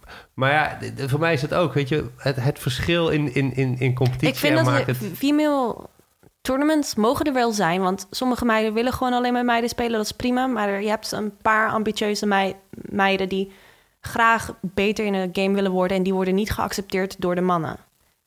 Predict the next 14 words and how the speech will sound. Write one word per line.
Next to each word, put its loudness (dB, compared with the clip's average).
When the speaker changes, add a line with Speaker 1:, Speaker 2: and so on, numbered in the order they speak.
Speaker 2:
Omdat -2
het -8
gewoon -2
heel -2
lastig -6
is -12
als -10
vrouw 0
zijnde -2
om -8
in -10
een -8
mannenteam -2
te, -10